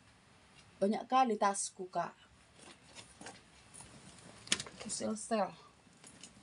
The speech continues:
Nih, tuh, ini juga cakep. Talinya bawaan. Uh. Hmm.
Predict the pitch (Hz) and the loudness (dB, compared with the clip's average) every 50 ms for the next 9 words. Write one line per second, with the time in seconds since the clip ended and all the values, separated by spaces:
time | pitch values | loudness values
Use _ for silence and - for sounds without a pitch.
0 | - - - - - - - - - - - - - - - - - - - - | -20 -20 -20 -20 -20 -20 -20 -20 -20 -20 -20 -20 -20 -20 -20 -20 -20 -20 -20 -20
1 | - - - - 196 208 233 247 254 240 190 170 - - - _ - - - - | -20 -20 -14 -2 2 4 4 6 4 4 2 0 -4 -12 -20 _ -20 -20 -20 -6
2 | - 202 208 196 180 185 - 190 220 214 220 214 214 208 - 220 196 196 - - | 0 0 2 2 0 -2 -2 -2 0 0 4 4 4 6 8 6 6 6 4 0
3 | - 220 220 208 202 - - _ _ - - - - - - - - - - - | 2 4 4 4 4 2 -4 _ _ -20 -20 -20 -20 -20 -20 -20 -20 -20 -20 -20
4 | - - - - - - - - - - - 180 180 190 196 202 196 190 185 180 | -20 -20 -20 -20 -20 -20 -20 -20 -10 -4 0 0 0 2 2 0 0 0 0 0
5 | 175 175 170 165 - - 156 165 165 160 151 151 147 - - - - - - - | 0 0 -2 -2 -4 -4 -4 -4 -2 -2 -4 -6 -10 -14 -20 -20 -20 -20 -20 -16
6 | - - 190 208 190 170 - - - - - - - - - - - - - - | 0 4 6 6 6 4 0 -8 -20 -20 -20 -20 -20 -20 -20 -20 -20 -20 -20 -20
7 | - - - - - - - - - - - - - - - - - - - - | -20 -20 -20 -20 -20 -20 -20 -20 -20 -20 -20 -20 -20 -20 -20 -20 -20 -20 -20 -20
8 | - - - 175 180 180 185 175 | -20 -12 -8 -6 -6 -4 -6 -6